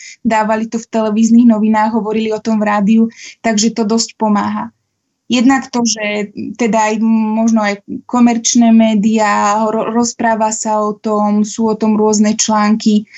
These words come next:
Potom na druhej strane aj to, že je pravda, že to je možno do istej miery moderné a niekto to považuje možno za taký životný štýl, o,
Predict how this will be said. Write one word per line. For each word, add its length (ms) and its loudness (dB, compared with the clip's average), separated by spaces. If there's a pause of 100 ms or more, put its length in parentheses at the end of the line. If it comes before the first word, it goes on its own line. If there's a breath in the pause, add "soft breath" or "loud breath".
(180 loud breath)
Potom 480 4
na 80 2
druhej 320 0
strane 480 2
aj 160 -8
to, 80 -4
že 400 -4 (240)
je 80 -2
pravda, 480 -2
že 160 -6
to 80 -2
je 80 -2
možno 400 0
do 160 0
istej 240 -2
miery 320 4
moderné 880 2 (480 soft breath)
a 400 2
niekto 400 -4
to 160 -8
považuje 480 -2
možno 400 0
za 560 -2
taký 720 -2 (160)
životný 720 2
štýl, 560 0
o, 240 0